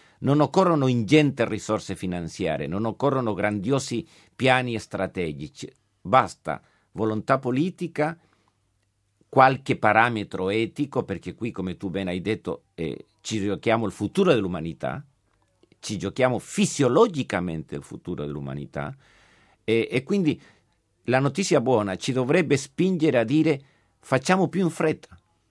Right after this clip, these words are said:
facciamo più in fretta". Ecco perché, eh, io penso, poi chiudo la risposta a questa tua domanda,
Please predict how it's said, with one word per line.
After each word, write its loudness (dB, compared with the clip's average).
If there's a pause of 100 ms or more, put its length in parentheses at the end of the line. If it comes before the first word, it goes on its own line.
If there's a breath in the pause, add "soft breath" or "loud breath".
(320)
facciamo 0
più -4
in -4
fretta". -12 (240 soft breath)
Ecco 0
perché, 0
eh, -6 (220)
io -2
penso, -2
poi -2
chiudo -4
la -4
risposta -8
a -8
questa -10
tua -6
domanda, -4